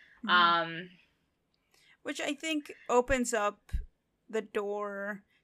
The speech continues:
Speaker 1: to how she is able to see all the magic of the hotel, because as an
Speaker 2: Mm-hmm.
Speaker 1: employee, you would not be able to see most of it. It would really just be a basic ass hotel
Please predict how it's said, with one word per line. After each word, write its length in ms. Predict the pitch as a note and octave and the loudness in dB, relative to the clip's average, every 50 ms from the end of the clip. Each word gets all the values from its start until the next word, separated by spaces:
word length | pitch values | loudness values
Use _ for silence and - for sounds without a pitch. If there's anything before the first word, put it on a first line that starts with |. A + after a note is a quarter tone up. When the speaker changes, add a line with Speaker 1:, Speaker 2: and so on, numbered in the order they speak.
| _ - | _ -14
Speaker 1:
to 240 | - - A#3 A3 A3 G#3+ | -8 -6 -4 -4 -4 -4
how 460 | G3 A3 G#3+ G#3 G#3 G#3 G#3 G#3+ A3 | -2 -2 0 0 2 0 0 -4 -6
she 340 | A3 - - - A#3 A#3 A3 | -10 -10 -10 -8 -6 -4 -4
is 140 | A3 G#3+ G3+ | -4 -4 -4
able 320 | G3+ G#3+ A3 G#3 A3 A3 | -4 -4 -4 -2 -4 -4
to 160 | G#3+ - A3 | -4 -6 -10
see 260 | G#3+ - - A3 G#3 G3+ | -8 -8 -8 -6 -4 -4
all 160 | - G3 G#3 | -2 -2 -2
the 100 | G3+ G3+ | -2 -4
magic 460 | G3 F#3 F3+ F3+ F#3 F#3+ G3+ A#3+ B3 | -6 -6 -6 -6 -6 -6 -10 -8 -8
of 100 | B3+ A#3+ A#3 | -8 -6 -4
the 120 | B3 B3 | -4 -4
hotel, 720 | A#3+ B3 B3 A#3+ - A#3+ B3 A#3+ A#3+ B3 B3+ C4 C#4+ D4 D4 _ _ _ _ _ _ _ - | -2 -4 -6 -6 -6 -4 -2 0 0 0 -2 -4 -6 -8 -12 _ _ _ _ _ _ _ -12
because 240 | A#3 A3 A#3 G#3+ | -10 -8 -6 -6
as 180 | G#3 G#3 G3 G#3 | -6 -6 -6 -6
an 80 | A3 G#3+ | -6 -4
Speaker 2:
Mm-hmm. 80 | G3+ A3 A3+ | -2 -2 -2
Speaker 1:
employee, 500 | A3+ A3+ G#3+ G3 F#3 G3+ A3 A3 A3 A3 | 0 0 -2 -2 -2 -4 -4 -4 -4 -6
you 200 | G3+ G3+ G#3 G3+ | -8 -10 -8 -6
would 120 | G3+ G3 G3 | -6 -4 -4
not 220 | F#3 F3+ F3 - | -4 -4 -4 -6
be 160 | - G3 F#3+ | -6 -8 -8
able 220 | F#3 F#3 - F#3 F#3 | -8 -8 -10 -12 -12
to 80 | G3 G3 | -12 -12
see 320 | - - - F#3+ F#3+ G#3 | -10 -10 -10 -10 -8 -8
most 380 | A3+ A#3 A#3+ A#3+ B3+ B3 - D4 | -6 -4 -4 -4 -4 -6 -8 -10
of 120 | C#4+ B3+ | -10 -8
it. 200 | D4 D4 D4+ C#4+ - | -8 -8 -8 -6 -4
It 120 | G3 G#3 | -4 -2
would 160 | G3+ G3 F#3+ | -2 -4 -6
really 280 | - F#3 G3 F#3+ F#3+ F#3 | -6 -6 -6 -4 -6 -6
just 260 | - - F#3+ G3 - - | -8 -10 -14 -14 -12 -10
be 120 | G3+ G3 | -8 -8
a 40 | - | -8
basic 460 | A3 - F3 - G3+ - - - - | -8 -8 -10 -10 -10 -10 -12 -12 -12
ass 240 | - - D#3 F#3 G3 | -12 -12 -12 -12 -12
hotel 560 | - - - - - - - - - G#3 G3 | -14 -18 -18 -14 -14 -12 -12 -12 -14 -14 -16